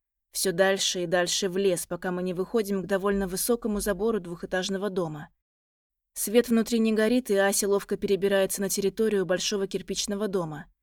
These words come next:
Идет по периметру к окну с задней стороны, но не успевает забраться внутрь дома, как рядом появляется огромный дворовый пес, обнаживший свои клыки.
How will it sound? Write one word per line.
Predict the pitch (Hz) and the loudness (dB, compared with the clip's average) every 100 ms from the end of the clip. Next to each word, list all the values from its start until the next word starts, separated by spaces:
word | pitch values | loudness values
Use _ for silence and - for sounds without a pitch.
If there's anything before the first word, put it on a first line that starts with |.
| _ _ _ _ _ | _ _ _ _ _
Идет | 196 202 208 | -2 2 2
по | 220 | 0
периметру | - 220 247 233 - 170 - | 0 2 4 4 2 -4 -4
к | - - | -10 -10
окну | 196 214 233 | -6 -2 0
с | 208 | -2
задней | 170 202 190 196 | 0 2 2 -2
стороны, | - 202 208 185 160 - _ _ _ - | -2 0 0 -2 -6 -14 _ _ _ 0
но | |
не | 214 226 | 2 2
успевает | - 233 226 226 | 4 4 4 4
забраться | 202 214 220 - 208 | 4 4 4 4 0
внутрь | 220 214 208 | 0 2 0
дома, | 196 262 208 | 4 4 4
как | - - | 0 0
рядом | 226 220 202 | 0 2 0
появляется | 202 196 202 202 196 214 | 0 0 2 2 2 2
огромный | 196 220 208 196 | 2 4 2 0
дворовый | 170 196 208 202 214 | 2 2 4 2 2
пес, | 233 180 185 | 0 0 -2
обнаживший | 160 185 185 175 - | -2 -2 -2 -2 -4
свои | 180 180 185 | -4 0 0
клыки. | 180 208 208 185 160 | 2 -2 -2 -6 -8